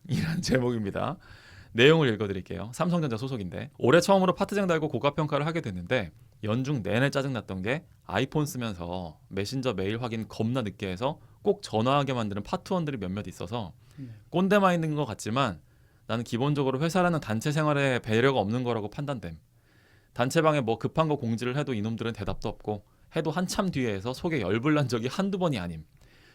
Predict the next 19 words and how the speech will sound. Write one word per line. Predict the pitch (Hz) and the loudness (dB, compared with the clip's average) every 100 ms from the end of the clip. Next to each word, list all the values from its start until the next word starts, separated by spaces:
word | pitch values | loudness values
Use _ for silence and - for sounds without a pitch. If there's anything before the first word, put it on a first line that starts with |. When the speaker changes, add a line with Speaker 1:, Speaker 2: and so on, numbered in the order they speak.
| - | -2
Speaker 1:
일을 | 139 208 | 4 4
못하는 | 123 - 185 | 4 2 0
건 | 190 98 | 0 0
아닌데", | 120 117 143 90 - _ _ _ _ | 0 0 0 -2 -8 _ _ _ _
요 | 113 | -2
부분이 | 120 120 | 0 -2
킬포입니다. | 101 180 160 104 87 - - - - | -2 -4 -4 -6 -8 -14 -16 -20 -6
"일을 | 117 180 220 | 2 6 6
못하는 | 123 160 165 | 4 0 0
건 | 156 | 0
아닌데, | 90 87 127 95 - - _ _ _ - | -2 -2 0 -2 -6 -20 _ _ _ -4
파트원들 | 226 - 208 185 180 165 147 _ - | -2 2 2 2 0 0 -4 _ -8
전부 | - 120 127 | -4 -2 2
다 | 151 160 | 4 4
일 | 110 131 | 2 -2
평균 | 139 208 220 160 | 0 -2 0 0
이상은 | 113 165 175 185 - - | 2 2 2 0 -4 -10
하는 | - 214 220 | -4 -2 0
놈들이니까 | 117 113 131 95 - 135 87 | 0 -2 -4 -4 -6 -6 -6